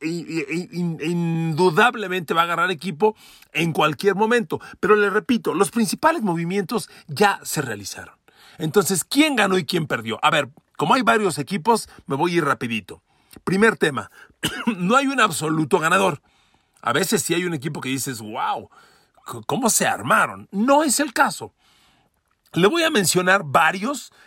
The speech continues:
que, en mi opinión, lo han hecho muy bien. Y por eso me llama la atención. No quiere decir que vaya yo del mejor al, a los siguientes. No, no, no. A ver,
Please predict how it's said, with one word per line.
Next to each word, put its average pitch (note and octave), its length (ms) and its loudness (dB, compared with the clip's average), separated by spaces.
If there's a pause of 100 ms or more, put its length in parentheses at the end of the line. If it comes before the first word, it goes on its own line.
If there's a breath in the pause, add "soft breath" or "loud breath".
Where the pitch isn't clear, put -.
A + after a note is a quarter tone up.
(120)
que, F3+ 120 2
en E3+ 100 2
mi E3+ 120 2
opinión, G3+ 640 0
lo E3 160 -2
han D#3+ 160 0
hecho C#3+ 400 -6
muy D#3+ 280 -2
bien. F#2+ 280 -12 (260 soft breath)
Y D3 100 -6
por E3+ 200 2
eso F#3 220 0
me B2+ 180 -6
llama C3 260 -2
la G2 80 -6
atención. F2 460 -14 (200 loud breath)
No F#3 140 2
quiere G#3+ 220 4
decir F#3 260 -2
que D3+ 120 -2
vaya C3 240 2
yo B2+ 120 0
del C3 140 -4
mejor A#2 400 -2
al, A#2 180 -2
a G2 80 -2
los A2 140 -6
siguientes. D3+ 480 -4
No, D3+ 120 -2
no, A#2 140 0
no. D#2+ 160 -14
A - 80 -2
ver, A#2 220 -2